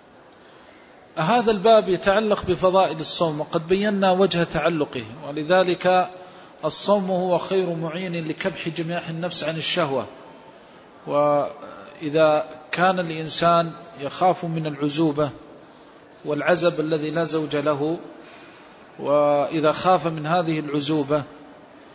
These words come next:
فإنه ينكح ويتزوج، فإذا لم يستطع الزواج ولم يقدر على مؤونة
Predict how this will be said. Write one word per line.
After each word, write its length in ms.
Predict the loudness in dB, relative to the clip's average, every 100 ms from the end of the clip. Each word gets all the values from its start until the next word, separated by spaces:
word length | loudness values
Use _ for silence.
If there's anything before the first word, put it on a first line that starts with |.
| -20 -14
فإنه 380 | -8 0 0 2
ينكح 520 | 0 0 -4 -8 -10 -16 -18 -10
ويتزوج، 640 | -8 -6 -4 -2 -2 -4 -6 -18 -20 -20 -20 -20 -20 -20 -20 -20 -20 -20 -20 -12
فإذا 300 | -4 2 4
لم 160 | 4 0
يستطع 460 | 0 0 0 0
الزواج 540 | -2 -2 0 2 0 0
ولم 200 | -4 -4
يقدر 300 | -4 -2 0
على 220 | 2 2
مؤونة 380 | 0 -2 -4